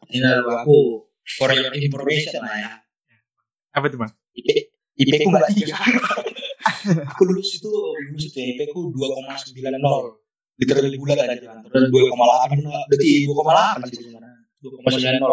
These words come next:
Speaker 1: lah istilahnya. Jadi, dengan I P segitu tuh, <clears throat> awalnya nih, awalnya.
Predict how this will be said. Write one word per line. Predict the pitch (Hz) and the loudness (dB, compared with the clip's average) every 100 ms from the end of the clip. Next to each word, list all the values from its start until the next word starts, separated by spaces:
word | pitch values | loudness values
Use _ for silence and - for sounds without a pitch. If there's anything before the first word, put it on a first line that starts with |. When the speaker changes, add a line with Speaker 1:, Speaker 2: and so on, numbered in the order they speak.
| 123 | 0
Speaker 1:
lah | 120 | -4
istilahnya. | 110 104 104 104 110 107 _ _ _ _ _ _ | -8 -8 -8 -12 _ _ _ _ _ _ _ _
Jadi, | 117 143 170 - _ _ _ _ _ | 0 2 0 -6 _ _ _ _ _
dengan | 113 117 | 0 2
I | 120 | 2
P | 135 | 0
segitu | - - - | -2 -10 2
tuh, | 196 202 226 - _ _ _ | 6 6 4 -2 _ _ _
<clears throat> | - - - _ 302 - 190 135 | 0 0 -2 _ 0 0 0 4
awalnya | 123 135 117 | 4 4 2
nih, | 104 | 0
awalnya. | 107 107 107 98 | 0 0 -2 -8